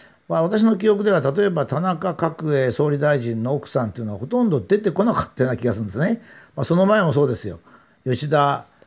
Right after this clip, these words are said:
首相の奥さん、えー、それから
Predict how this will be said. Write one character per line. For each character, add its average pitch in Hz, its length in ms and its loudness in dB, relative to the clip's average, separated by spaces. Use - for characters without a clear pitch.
首 131 140 -2
相 139 220 2
の 147 120 2
奥 - 140 -2
さ 123 140 0
ん、 - 180 -10
え 123 320 0
ー、 - 20 0
そ 117 60 0
れ 120 80 2
か 120 120 -4
ら 113 360 -2